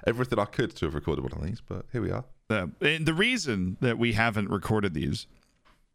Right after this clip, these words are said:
Speaker 2: and don't worry, we're gonna talk about Sheriff, we're gonna talk about the international break, we're gonna talk about Newcastle,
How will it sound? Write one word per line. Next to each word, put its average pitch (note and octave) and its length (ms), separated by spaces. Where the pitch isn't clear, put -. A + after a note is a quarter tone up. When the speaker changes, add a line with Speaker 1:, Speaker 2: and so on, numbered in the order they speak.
Speaker 2:
and A#2+ 120
don't A#2+ 180
worry, G#2+ 180
we're F#2+ 100
gonna G2 140
talk G2 240
about G2+ 180
Sheriff, G2 480
we're G#2+ 80
gonna G2 120
talk G2 260
about F#2 200
the G#2 100
international F#2+ 560
break, F2+ 300
we're F#2 80
gonna F2+ 140
talk F2 240
about F2+ 200
Newcastle, E2+ 760